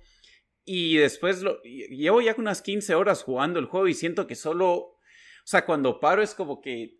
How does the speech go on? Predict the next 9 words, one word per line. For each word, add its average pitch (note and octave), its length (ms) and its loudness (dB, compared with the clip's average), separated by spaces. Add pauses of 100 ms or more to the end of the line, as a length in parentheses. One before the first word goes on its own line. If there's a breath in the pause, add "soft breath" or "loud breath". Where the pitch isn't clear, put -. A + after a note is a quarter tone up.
(160)
siento E3+ 420 -6
un G3+ 100 -6
alivio, D3 600 -2
¿verdad? C#3 340 0
Es, - 240 -10
es D#3 220 -6
un G3 160 -4
estrés, F3 800 -2
eh, B2+ 360 -4